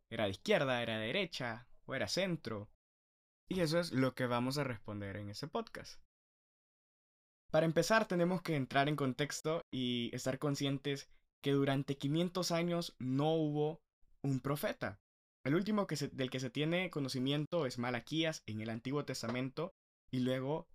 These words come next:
en el Nuevo Testamento el último de todos los profetas es Juan el Bautista. Sabemos que pocos años después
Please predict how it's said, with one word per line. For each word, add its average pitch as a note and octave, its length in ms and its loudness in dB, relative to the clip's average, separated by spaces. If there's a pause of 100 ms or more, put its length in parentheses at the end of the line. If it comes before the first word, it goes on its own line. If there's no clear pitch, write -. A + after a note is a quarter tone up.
(100)
en C3 140 -2
el B2+ 100 -2
Nuevo C3+ 180 -2
Testamento C#3+ 600 -2
el C3 180 2
último F3 380 2
de A#2 60 -2
todos F3 220 0
los D#3 100 -2
profetas - 580 -6 (280)
es A#2 220 -4 (180)
Juan C#3 260 0
el B2+ 80 -4
Bautista. G#2+ 540 -6 (560)
Sabemos B2+ 300 0
que C3+ 100 -2
pocos D3 400 0
años C#3+ 180 0
después C3+ 480 -4